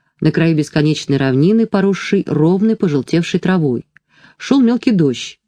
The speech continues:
бесконечный и скучный. Мы долго стояли перед иллюминаторами. Ни зверя, ни птицы. Может, и в самом деле здесь и нет ничего? Алиса с Зеленым пошли за водой к озеру.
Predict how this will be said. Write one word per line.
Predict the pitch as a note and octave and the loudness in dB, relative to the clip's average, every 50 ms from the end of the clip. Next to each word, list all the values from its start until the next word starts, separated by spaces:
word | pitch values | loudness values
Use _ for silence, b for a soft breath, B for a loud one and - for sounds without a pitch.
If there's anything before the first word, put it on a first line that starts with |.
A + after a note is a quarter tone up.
| _ | _
бесконечный | - C#3+ - - D#3 D3 D#3+ G#3 G#3+ - - F#3+ F#3 | -4 -4 -2 0 0 2 2 2 0 -2 -2 -2 -2
и | |
скучный. | F3+ - - - F3 D#3 B2 - - - A2+ B2 - _ _ _ _ b b b b b b b b b b | -2 -2 -4 -2 -2 -2 -2 -2 -8 -10 -12 -12 -14 _ _ _ _ b b b b b b b b b b
Мы | - D#3+ | 0 0
долго | D#3+ G3 F#3+ E3+ F3+ | 2 2 2 0 0
стояли | - - F3+ E3 F#3 F#3+ F#3+ F3+ | -2 0 0 0 2 2 2 0
перед | E3 - E3+ E3+ D3 - - | 0 0 0 0 0 0 0
иллюминаторами. | E3 D#3+ E3 E3 D#3+ D#3 E3 G3+ A3+ A3 - E3+ D3+ C#3+ C3+ B2+ B2 A#2 _ _ _ _ _ _ _ _ _ _ _ _ _ _ _ _ | 0 2 2 2 2 2 2 0 0 0 0 0 0 0 0 -2 -4 -6 _ _ _ _ _ _ _ _ _ _ _ _ _ _ _ _
Ни | - C#3+ C3+ | 0 0 0
зверя, | C3+ A#2 A2+ A#2+ A2+ D3 F#3+ A#3 B3 A#3+ A#3+ A#3 A3+ A3 - _ _ _ _ _ _ _ _ | 0 -2 -4 -4 0 2 2 2 2 2 2 0 -2 -4 -6 _ _ _ _ _ _ _ _
ни | - F3 G3 | 0 0 0
птицы. | F3+ - - - - D3+ - - - - B2 - - _ _ _ _ _ _ _ _ _ _ _ _ - | 0 -4 -6 -4 -2 -2 -2 -4 -6 -6 -6 -6 -8 _ _ _ _ _ _ _ _ _ _ _ _ -2
Может, | C#3+ C#3+ C#3+ C#3+ - | -2 0 0 0 -2
и | D3 | -4
в | - | -4
самом | - - D#3 D3+ D3 C#3+ C3+ C3 B2 | -2 -2 0 0 0 0 -2 -2 -2
деле | B2 E3+ A#3 C4 B3+ A3+ | 0 0 2 2 2 0
здесь | F3 D#3 C#3+ D#3+ C#3+ B2+ - - - _ _ _ _ _ _ _ _ _ _ - | 0 0 0 0 0 -2 -4 -10 -18 _ _ _ _ _ _ _ _ _ _ -8
и | - C#3 | -6 -4
нет | B2 B2 B2 B2+ D#3+ A#3+ A#3+ _ - - - _ - | -2 -2 0 0 0 0 -2 _ -12 -20 -14 _ -4
ничего? | A#3 G#3+ - - - C#3+ A#2 B2+ A#2 - _ _ _ _ _ _ _ _ _ _ _ _ _ _ _ _ _ _ _ _ | -2 -2 -2 -4 -4 -4 -2 -2 -4 -4 _ _ _ _ _ _ _ _ _ _ _ _ _ _ _ _ _ _ _ _
Алиса | - B2 C3+ F#3 C#4 B3 - C#4+ B3+ | -4 0 2 2 2 2 0 0 0
с | G3 | 2
Зеленым | F#3 G#3 G#3 C4 C4+ C4 B3+ | 2 2 2 2 0 0 0
пошли | - - G3 F#3 - - A3 | 0 -2 -2 -2 0 0 0
за | G#3+ F#3 F#3+ | 0 0 0
водой | F3 F3 E3+ C#3+ D3 C3 B2 | 0 0 0 0 0 -2 -2
к | - - C#3+ | -2 -2 -2
озеру. | B2+ A#2 G#2 A2+ A2+ G#2 - | 0 0 -2 -4 -6 -6 -8